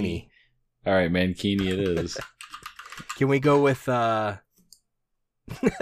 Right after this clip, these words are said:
Speaker 1: don't stifle us, Chris. All right, be creative, chat room. Come on.
Speaker 2: Crocs. Those god-awful shoes.
Speaker 1: Clouds. Or cloud.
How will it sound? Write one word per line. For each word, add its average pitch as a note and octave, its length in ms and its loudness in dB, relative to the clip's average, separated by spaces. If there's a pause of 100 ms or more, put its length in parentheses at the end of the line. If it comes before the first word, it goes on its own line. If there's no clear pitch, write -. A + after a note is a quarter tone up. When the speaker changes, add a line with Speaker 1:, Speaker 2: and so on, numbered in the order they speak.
(640)
Speaker 1:
don't D3+ 240 0
stifle - 580 -4
us, - 200 -12
Chris. - 360 -10 (760)
All C#3 100 4
right, A#2 320 2
be C#3 140 4
creative, A2 540 2
chat F2 260 0
room. F2+ 200 -2
Come F#2+ 180 -6
on. D#2 200 -8 (300)
Speaker 2:
Crocs. - 840 -2 (1300)
Those F#2 120 -18 (100)
god-awful F2 580 0
shoes. - 680 -8 (1000)
Speaker 1:
Clouds. F#2+ 680 -2 (2000)
Or G#2+ 100 -4
cloud. G#2 500 0